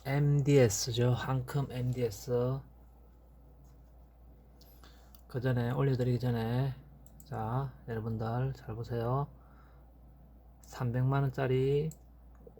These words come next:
오백만 원짜리에 가입하라고 하시는 게 아니고 십이만 원에 한 달에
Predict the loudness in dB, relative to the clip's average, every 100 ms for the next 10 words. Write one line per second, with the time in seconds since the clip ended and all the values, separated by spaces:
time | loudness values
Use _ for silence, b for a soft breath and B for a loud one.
0 | -10 -4 0 2 0 0 2 4 2 2
1 | 0 0 0 0 0 -2 -4 -4 -2 -2
2 | -4 -2 0 2 2 -2 B B B B
3 | B -18 -4 -2 0 2 2 2 0 0
4 | 0 2 0 -2 -10 -20 -20 -20 -20 -20
5 | -20 -20 -20 -20 -20 -20 -20 -16 -4 -2
6 | 2 2 2 2 0 -2